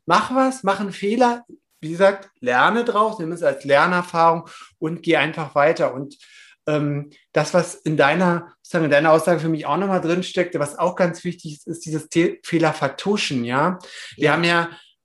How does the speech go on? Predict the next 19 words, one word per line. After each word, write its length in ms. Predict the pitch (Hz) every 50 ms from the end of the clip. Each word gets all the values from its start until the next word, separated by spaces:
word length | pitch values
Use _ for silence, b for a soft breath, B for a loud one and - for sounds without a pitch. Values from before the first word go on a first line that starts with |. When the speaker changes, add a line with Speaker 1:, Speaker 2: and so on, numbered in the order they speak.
| - 160
Speaker 1:
ähm, 420 | 160 160 151 147 147 147 147 - _ -
oder 200 | 156 151 135 131
wir 100 | 135 131
sehen 200 | 147 160 175 180
ja, 120 | 175 165
in 100 | 160 -
vielen 160 | - 202 196 196
Unternehmen 300 | 180 175 160 156 160 160
gibt's 160 | 165 165 -
ja 80 | 165
diese 260 | 143 131 - 151 135 -
Talk-out-loud-Veranstaltungen, 1800 | - 156 160 156 160 160 - 160 151 151 156 156 151 139 139 143 151 156 165 160 - - 156 143 143 143 147 143 - - 151 143 143 151 147 147
wo 180 | 139 143 147 147
Führungskräfte 800 | - - 175 185 185 175 165 160 - - 170 156 - - 147
oder 300 | 139 131 135 135 - -
andere 400 | 165 165 175 175 170 165 165 160
Mitglieder 480 | 156 156 160 160 - - 180 170 165 151
im 80 | 143
Unternehmen 520 | 143 147 151 147 156 147 147 151 160 160